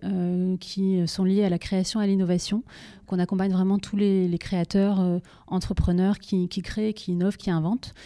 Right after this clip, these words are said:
Et donc, euh, tous les sujets qu'on traite, c'est, euh, voilà, la propriété intellectuelle, euh, la communication, les médias. Euh, et, et une des spécialités du cabinet, c'est tout ce qui concerne le droit de la communication et de la publicité.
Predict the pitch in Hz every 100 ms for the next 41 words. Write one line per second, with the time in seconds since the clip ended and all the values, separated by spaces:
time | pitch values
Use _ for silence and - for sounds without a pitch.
0 | - - - 165 196 214 190 175 - _
1 | - 196 196 - 180 202 190 - 180 -
2 | 202 214 - 190 196 175 156 123 - -
3 | 180 185 185 170 180 - - 196 202 202
4 | - - - 196 185 175 175 175 175 -
5 | 196 190 185 175 - 202 202 180 170 160
6 | 180 185 185 185 190 180 160 165 170 170
7 | 113 151 185 190 180 185 185 175 196 180
8 | 180 180 196 190 - - - 196 190 185
9 | 175 185 175 185 175 196 190 185 185 214
10 | 190 170 190 175 - 170 220